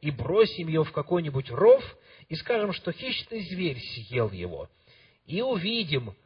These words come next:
что будет из его снов». И услышал Сиерувим, и избавил его от рук их, сказав: «Не убьем его». И сказал им Рувим:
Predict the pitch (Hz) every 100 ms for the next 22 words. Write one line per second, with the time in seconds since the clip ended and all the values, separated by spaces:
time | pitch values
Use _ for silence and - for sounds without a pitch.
0 | _ - - - 196 131 123 113 117 -
1 | - _ _ - 127 110 113 113 101 87
2 | 78 85 _ _ _ - - - - -
3 | - _ _ _ _ _ _ _ _ _
4 | _ _ - 73 76 - 98 127 147 139
5 | - 160 151 156 135 95 98 95 - _
6 | _ _ _ _ - 92 - 113 110 92
7 | 87 85 82 87 87 90 90 85 85 87
8 | - 85 90 98 - 107 101 - - 98
9 | 92 87 - _ _ _ 82 87 95 139
10 | 160 147 104 87 76 76 76 73 73 -
11 | _ _ _ _ _ _ 113 - - 104
12 | 87 90 90 92 98 92 92 90